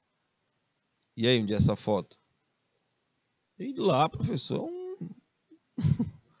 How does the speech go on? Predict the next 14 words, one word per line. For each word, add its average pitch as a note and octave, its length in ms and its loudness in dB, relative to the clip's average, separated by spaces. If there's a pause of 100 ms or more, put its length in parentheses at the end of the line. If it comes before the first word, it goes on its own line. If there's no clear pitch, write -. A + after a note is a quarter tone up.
(1300)
uma - 220 -6
manga, D3+ 460 2
parece, C#3+ 680 0
um C3+ 100 -2
limão, A2+ 600 -4
um A2 160 -10
limão, A#2 400 -6
né? A#2 100 -6
Um B2+ 60 -8
limão, A2+ 460 -6
umas A#2+ 120 -6
laranjas, A2+ 680 -4
umas G2+ 160 -4
batata. A#2 1000 4